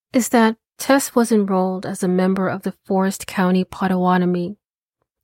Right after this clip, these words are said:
and she was raised in Forest County, and she should be buried according to their traditions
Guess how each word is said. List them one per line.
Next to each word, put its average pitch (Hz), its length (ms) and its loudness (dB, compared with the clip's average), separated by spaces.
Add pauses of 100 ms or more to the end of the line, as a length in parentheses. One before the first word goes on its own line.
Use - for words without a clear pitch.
and 214 160 2
she - 160 0
was 208 300 0
raised 240 420 2
in 185 160 0
Forest 180 420 -6
County, 175 460 -6 (580)
and 220 80 -4
she - 120 0
should 202 240 -6
be 202 100 2
buried 196 500 2
according 226 580 0
to - 180 -4
their 190 120 -2
traditions 190 800 -8